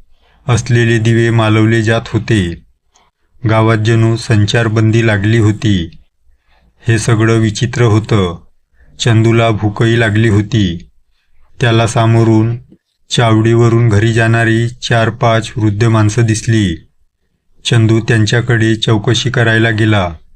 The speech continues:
"इथे गावात राहण्याची काही व्यवस्था होईल का?" चंदूने त्यांना जाऊन विचारलं.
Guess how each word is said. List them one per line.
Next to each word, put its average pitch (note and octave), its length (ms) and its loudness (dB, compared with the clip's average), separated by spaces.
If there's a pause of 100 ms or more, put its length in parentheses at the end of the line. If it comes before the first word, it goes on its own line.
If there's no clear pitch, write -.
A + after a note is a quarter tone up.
(800)
"इथे A2+ 300 0
गावात A2+ 840 -2
राहण्याची A2 520 0
काही A#2 320 0
व्यवस्था A2 440 0
होईल A2 320 0
का?" G2+ 340 -2 (720)
चंदूने A2+ 920 0
त्यांना A2 280 2
जाऊन A2 320 2
विचारलं. G#2+ 600 0